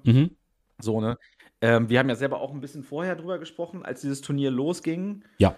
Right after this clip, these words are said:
Speaker 2: ähm, wen wir denn da eigentlich gerne sehen würden und wen wir da gerne nicht gehen,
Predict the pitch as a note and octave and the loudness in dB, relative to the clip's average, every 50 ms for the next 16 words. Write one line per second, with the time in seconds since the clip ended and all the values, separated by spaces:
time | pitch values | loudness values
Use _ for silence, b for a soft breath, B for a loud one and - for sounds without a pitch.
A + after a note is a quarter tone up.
0 | - _ - A#2+ C3 C3+ C#3 C#3 C#3 C3 B2 B2+ C#3 C#3+ C#3+ C#3 C#3 B2 C3+ C3+ | -4 _ -2 -2 0 0 0 -2 -2 -4 -4 -2 -2 -2 0 0 -2 -2 -2 -4
1 | C#3 A#2+ F2+ C3+ C3 C3 - C3+ B2+ B2+ A2 G#2+ C3+ D3+ D3+ C#3 C#3+ D3 C#3 C3 | -4 -4 -4 -4 -6 -4 -2 0 2 2 2 4 2 2 2 4 2 2 2 0
2 | B2+ A#2 C3+ C3+ B2+ A#2+ A#2 G#2+ A#2+ A#2 A2+ A2+ B2 E3+ F3+ - - E3 D#3+ D#3+ | -2 -2 -2 -2 -2 -2 -2 -2 -4 -6 -6 -6 -6 -8 -8 -8 -6 -6 -6 -6
3 | D#3+ D3+ - | -6 -10 -12